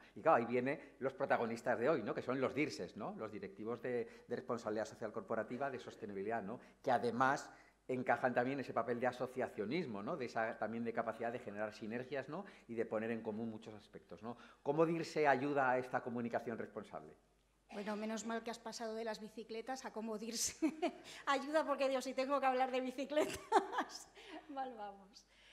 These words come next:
Speaker 2: Bueno, pues, eh, primero quería apuntar también al hilo de, de algunas de las intervenciones anteriores, que la sostenibilidad no está exenta de polarización y que la estamos viendo en los criterios A S G, por ejemplo, el sector agrario demandando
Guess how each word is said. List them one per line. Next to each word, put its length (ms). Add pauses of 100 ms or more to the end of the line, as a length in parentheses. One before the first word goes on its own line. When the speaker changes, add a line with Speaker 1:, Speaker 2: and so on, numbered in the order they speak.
(280)
Speaker 2:
Bueno, 360
pues, 300
eh, 300
primero 360
quería 240
apuntar 420
también 300
al 140
hilo 180
de, 340
de 100
algunas 380
de 80
las 180
intervenciones 600
anteriores, 760 (720)
que 100
la 160
sostenibilidad 800
no 80
está 220
exenta 480
de 80
polarización 760 (600)
y 100
que 120
la 80
estamos 360
viendo 460
en 140
los 120
criterios 600
A 140
S 320
G, 160 (480)
por 140
ejemplo, 320
el 60
sector 300
agrario 420
demandando 720